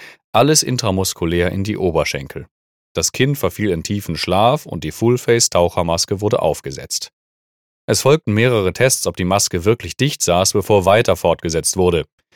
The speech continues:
Die Kinder atmeten aus Zylindern mit achtzig Prozent Sauerstoff und nur zwanzig Prozent N zwei,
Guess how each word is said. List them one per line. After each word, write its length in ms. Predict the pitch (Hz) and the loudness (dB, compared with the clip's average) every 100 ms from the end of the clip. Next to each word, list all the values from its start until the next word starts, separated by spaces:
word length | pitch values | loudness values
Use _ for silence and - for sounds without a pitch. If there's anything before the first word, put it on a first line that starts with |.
| _ _ 104 | _ _ -2
Die 80 | |
Kinder 340 | 101 151 139 - | 2 4 4 4
atmeten 500 | 113 - 131 110 95 | 2 0 -4 -4 -2
aus 240 | 87 87 | -2 -2
Zylindern 460 | - 95 113 135 101 | -2 0 0 2 0
mit 160 | 95 | 0
achtzig 380 | - 127 - 131 | -2 -2 -4 -6
Prozent 360 | - 95 82 78 | -4 -2 -2 0
Sauerstoff 540 | 95 123 - 120 120 | 4 4 4 2 2
und 140 | 101 101 | -2 -2
nur 160 | 90 | -2
zwanzig 440 | - 110 147 151 - | -2 0 0 -2 -2
Prozent 380 | 110 98 90 | -2 0 -2
N 160 | 85 82 | -2 -2
zwei, 440 | - 92 98 139 | 0 2 4 2